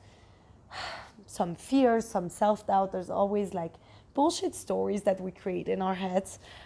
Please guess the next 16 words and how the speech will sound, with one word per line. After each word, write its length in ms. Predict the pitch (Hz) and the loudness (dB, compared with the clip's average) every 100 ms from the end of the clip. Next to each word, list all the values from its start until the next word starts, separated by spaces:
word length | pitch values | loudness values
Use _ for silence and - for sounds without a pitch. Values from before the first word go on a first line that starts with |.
| - | 4
about 360 | 214 202 196 196 | 6 8 8 4
why 260 | 190 190 | 0 2
we 140 | 208 214 | 2 0
can't 560 | - 220 196 196 - - | -6 -6 -6 -8 -14 -12
achieve 380 | - - 175 180 | -12 -10 -12 -8
something, 540 | - 269 269 320 320 | -4 -4 0 0 2
but, 380 | 247 214 202 - - - - - - - - - - - | 4 4 2 -4 -16 -20 -20 -20 -20 -20 -20 -20 -2 6
or, 400 | 226 226 220 220 | 8 8 6 2
or 240 | 220 220 214 | 2 4 4
why 760 | 196 214 214 214 214 214 208 208 - - - | 6 6 6 6 4 4 0 -4 -16 -20 -12
we're 880 | - 196 202 233 214 208 202 202 196 - | -4 0 4 6 6 4 2 0 -2 -2
in 180 | 214 | 0
a 100 | 208 | 2
dilemma, 1300 | 196 190 175 196 220 226 226 220 214 208 208 214 208 | 2 0 2 4 4 4 4 2 2 4 4 4 2
or, 380 | 202 202 190 190 - 185 | 0 0 0 -2 -6 2
but 220 | 262 247 | 4 4